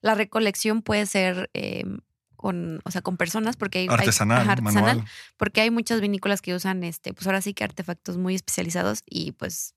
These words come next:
Speaker 1: también eso puede dañar al, al, incluso al mismo terroir. Entonces, o sea, un Chenin Blanc y aparte sus uvas orgánicas de Casa Madero que lo pueden encontrar en el mayorista.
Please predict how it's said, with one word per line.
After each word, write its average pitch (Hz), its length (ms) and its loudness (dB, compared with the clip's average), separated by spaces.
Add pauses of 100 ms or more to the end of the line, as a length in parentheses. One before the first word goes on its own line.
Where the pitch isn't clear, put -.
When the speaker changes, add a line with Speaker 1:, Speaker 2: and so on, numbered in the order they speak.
Speaker 1:
también 185 360 -2
eso 180 160 -6
puede - 200 -4
dañar 175 400 -2
al, 165 540 -4
al, 175 200 -4
incluso 190 340 -4
al 190 80 -2
mismo 185 260 -2
terroir. 226 380 2 (320)
Entonces, 226 500 0 (720)
o 196 100 -4
sea, 190 140 2
un 196 80 0
Chenin 208 300 2
Blanc 359 240 4
y 269 40 2
aparte 214 300 -4
sus 208 80 -4
uvas 196 160 -2
orgánicas 233 680 -2
de 180 140 -4
Casa 185 260 -4
Madero 185 340 -2
que - 100 -12
lo 190 120 -6
pueden 208 260 0
encontrar 175 340 -2
en 175 80 -2
el - 80 -4
mayorista. - 440 -4